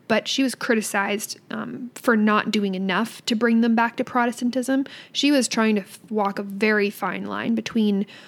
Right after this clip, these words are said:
her father, her sister, and the way that the people wanted to practice.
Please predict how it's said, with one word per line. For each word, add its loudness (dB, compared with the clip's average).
her -2
father, 4
her -4
sister, 0
and 2
the 2
way 2
that -2
the -4
people -4
wanted -4
to -10
practice. -8